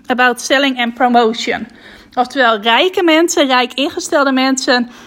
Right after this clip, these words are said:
zijn altijd bereid om zichzelf te promoten en ook hun waarde, hun aanbod onder de aandacht te brengen.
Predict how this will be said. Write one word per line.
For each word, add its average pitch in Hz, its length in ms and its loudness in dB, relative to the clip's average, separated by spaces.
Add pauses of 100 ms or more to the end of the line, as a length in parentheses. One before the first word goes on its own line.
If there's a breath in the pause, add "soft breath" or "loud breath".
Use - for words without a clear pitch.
(120 loud breath)
zijn 254 240 0
altijd 285 300 -2
bereid 254 340 -2
om 240 100 -6
zichzelf 269 460 -2
te 262 100 -8
promoten 247 640 0
en 269 120 2
ook 262 160 0
hun 226 180 0
waarde, 285 420 0
hun 247 220 -8
aanbod 330 460 0
onder 302 240 2
de 302 60 2
aandacht 302 380 2
te 294 80 -2
brengen. 277 560 2